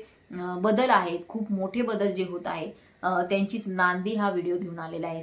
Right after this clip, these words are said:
So, नक्की तुम्हाला क्लेम करायचा आहे आणि तुमच्या इष्टदेवतेच्या नावाने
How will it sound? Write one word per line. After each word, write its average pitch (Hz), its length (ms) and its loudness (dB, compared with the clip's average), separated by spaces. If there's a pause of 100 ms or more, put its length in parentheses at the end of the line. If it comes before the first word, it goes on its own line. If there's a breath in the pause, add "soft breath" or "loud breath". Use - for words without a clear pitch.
(120)
So, 190 80 0
नक्की 185 320 -6
तुम्हाला 180 240 -6
क्लेम 196 300 0
करायचा 208 380 2
आहे 196 220 -2 (300 loud breath)
आणि 196 460 0
तुमच्या 214 240 0
इष्टदेवतेच्या 185 720 -2
नावाने 165 400 -4